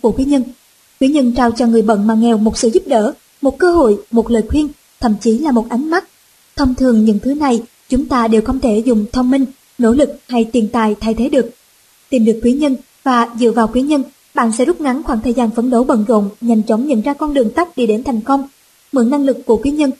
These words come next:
có thể giúp bạn nhanh chóng được đề bạt, giúp anh hùng có đất dụng võ. Tìm được quý nhân và dốc sức đào bới tiềm năng của họ sẽ giúp bạn có được cuộc đời giàu có và nhiều may mắn. Xã hội hiện đại đã tiến vào thời đại thông tin.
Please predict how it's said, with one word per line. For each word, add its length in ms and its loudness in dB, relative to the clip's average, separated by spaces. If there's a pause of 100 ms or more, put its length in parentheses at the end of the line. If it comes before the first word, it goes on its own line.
(240)
có 80 0
thể 120 0
giúp 180 0
bạn 240 0
nhanh 140 0
chóng 220 0 (120)
được 180 0
đề 140 2
bạt, 200 0 (400)
giúp 120 0
anh 180 0
hùng 200 2
có 120 -2
đất 160 -2
dụng 220 0
võ. 300 0 (300)
Tìm 140 2
được 160 0
quý 80 2
nhân 220 0 (280)
và 280 0
dốc 180 0
sức 200 0
đào 140 2
bới 220 0
tiềm 280 0
năng 220 2
của 80 4
họ 280 0 (240)
sẽ 60 0
giúp 160 2
bạn 220 0
có 80 -2
được 160 0
cuộc 160 -2
đời 140 2
giàu 160 2 (100)
có 300 0
và 80 2
nhiều 160 4
may 140 2
mắn. 200 2 (840)
Xã 180 -4
hội 200 2
hiện 180 2
đại 260 0
đã 120 -2
tiến 260 -2
vào 120 2
thời 180 -2
đại 160 -2
thông 220 -4
tin. 180 0